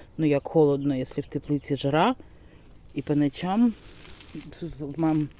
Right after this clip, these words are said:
також тепло. Ну, в общем, не хоче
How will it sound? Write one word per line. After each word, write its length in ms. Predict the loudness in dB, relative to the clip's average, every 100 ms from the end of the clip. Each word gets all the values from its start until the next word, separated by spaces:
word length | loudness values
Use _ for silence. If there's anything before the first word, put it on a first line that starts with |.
| -12
також 360 | -10 -6 -8
тепло. 420 | -4 -4 -4 -6 -10 -10 -20 -20 -20 -20 -20 -14 -8
Ну, 140 | -6
в 100 | -6
общем, 400 | -8 -8 -12 -12 -12 -8
не 160 | -4 -4
хоче 440 | -4 -8 -8